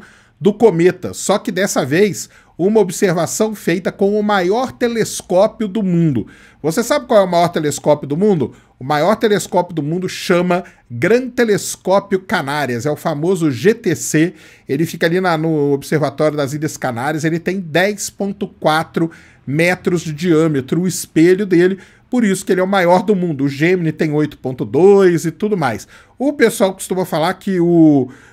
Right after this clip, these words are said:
que o eso, né, o V L T do eso, o Very Large Telescope, ele acaba sendo maior porque você soma ali os quatro espelhos. Mas se você tiver um equipamento único,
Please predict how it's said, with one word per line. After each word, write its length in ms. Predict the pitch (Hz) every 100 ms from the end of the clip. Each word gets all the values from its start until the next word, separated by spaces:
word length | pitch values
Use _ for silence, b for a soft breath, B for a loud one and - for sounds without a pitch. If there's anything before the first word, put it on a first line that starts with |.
| _
que 140 | - 160
o 180 | 151
eso, 400 | 143 214 190 123
né, 160 | 135 165
o 120 | 147 143
V 160 | 143
L 220 | 151 151
T 300 | - - 143
do 180 | 143 120
eso, 280 | 151 180 131
o 20 |
Very 240 | 120 139 117
Large 340 | 113 110 113
Telescope, 640 | 180 180 139 - 98 b b b -
ele 160 | 147 175
acaba 360 | 175 190 180
sendo 340 | - 160 147 156
maior 380 | 175 147 180
porque 280 | 180 190 -
você 440 | 180 190 - 196 202 B _
soma 640 | - - - 196 240 202
ali 240 | 170 151 180
os 180 | 185 -
quatro 380 | 165 165 185
espelhos. 420 | 190 - 127 92 117
Mas 220 | 185 202
se 200 | - 180
você 240 | 170 202
tiver 320 | 208 233 202
um 200 | 185 220
equipamento 720 | 247 - 208 170 151 156 - 202
único, 520 | 165 175 190 185